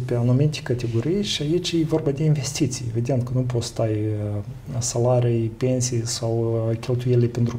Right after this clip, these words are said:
educație și, uh, spitale. Tai din proiecte de investiții ca să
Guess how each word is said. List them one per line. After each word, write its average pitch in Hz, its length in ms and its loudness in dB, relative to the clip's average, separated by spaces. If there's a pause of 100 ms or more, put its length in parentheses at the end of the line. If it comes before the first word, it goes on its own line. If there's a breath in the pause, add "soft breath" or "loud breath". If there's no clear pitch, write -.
(180)
educație 123 520 0
și, - 220 -4
uh, 113 600 0 (200)
spitale. 113 520 -2 (580 loud breath)
Tai 170 180 0
din 160 240 4
proiecte 147 440 2
de 120 140 2
investiții 185 600 -2
ca 170 180 2
să 156 240 0